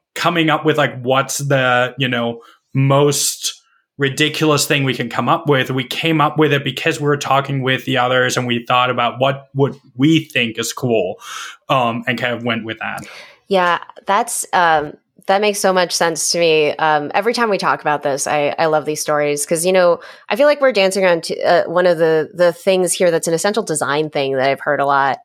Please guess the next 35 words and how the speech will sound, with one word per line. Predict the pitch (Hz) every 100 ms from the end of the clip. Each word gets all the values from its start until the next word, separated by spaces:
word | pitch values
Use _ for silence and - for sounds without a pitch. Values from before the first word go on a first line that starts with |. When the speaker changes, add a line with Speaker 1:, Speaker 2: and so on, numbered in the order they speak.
| -
Speaker 2:
You | 160
know, | 151 143 - - - _
I | 185
was | 185
having | 214 240
this, | 233 202 - -
um, | 165 160 156 156 _ _ _ _ _ _ _ - - -
I |
was | 220
at | 285
a | 294
conference | 202 208 202 196 170 - -
where, | - 170 175 170 165 160 -
uh, | 160 156 151 - - - _ _ -
a | 196 185
cool | - 262 262 247
designer | 202 170 170 175
and | 170 160
journalist | 151 156 160
named | 156 151
Umbreen | 151 151 160
Bhatti | 151 135 147 156
was | 151
giving | 151 151
a | 151
talk, | - 143 151
and | 147
she, | 147 - 208 208 202 - - - - -
um, | 196 190 180
was | 180 220 196
giving | 262 339
advice | 294 196 196 196
to | -
the | 180
people, | - 202 196 180 170